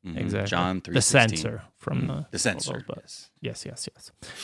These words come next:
Speaker 2: Uh, well, J M, it's been a pleasure having you, uh, on the show. It's a pleasure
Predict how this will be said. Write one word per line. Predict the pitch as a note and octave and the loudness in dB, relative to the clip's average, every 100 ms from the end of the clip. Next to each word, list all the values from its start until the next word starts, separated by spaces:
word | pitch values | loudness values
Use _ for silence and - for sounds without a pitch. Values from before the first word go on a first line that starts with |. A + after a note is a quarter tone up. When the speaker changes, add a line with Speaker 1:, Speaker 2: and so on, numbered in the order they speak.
| - | 8
Speaker 2:
Uh, | C3+ D3 | 12 12
well, | E3 | 12
J | F3+ E3+ | 12 12
M, | D3 C3 A#2+ D3+ | 12 10 6 0
it's | C#3 - | 0 4
been | C#3 | 6
a | |
pleasure | - C#3 A2+ A#2 | 6 4 6 6
having | G#2+ A2+ A2+ | 6 6 6
you, | A#2 B2 B2+ - | 6 6 2 4
uh, | A#2+ A#2 | 6 6
on | B2+ A#2 | 6 6
the | |
show. | G#2 - A#2+ C3 | 4 6 8 8
It's | - | 6
a | |
pleasure | A2 B2+ A#2 G#2+ G#2+ G2 | 0 4 4 6 4 4